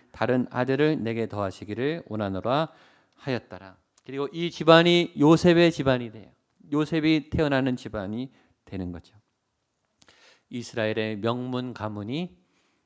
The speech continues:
이런 여인들의 태를 통해서 시작됩니다. 이스라엘 대제사장들은 이 옷에 열두 보석을 달아요. 이 열두 보석은 열두 지파를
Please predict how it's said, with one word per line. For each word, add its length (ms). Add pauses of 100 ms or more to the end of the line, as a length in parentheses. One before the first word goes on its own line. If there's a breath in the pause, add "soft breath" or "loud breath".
(180)
이런 340
여인들의 640
태를 260
통해서 680 (560)
시작됩니다. 760 (960)
이스라엘 440
대제사장들은 1080 (360)
이 160
옷에 480 (500)
열두 560
보석을 420
달아요. 280 (1120)
이 120
열두 260
보석은 500
열두 280
지파를 580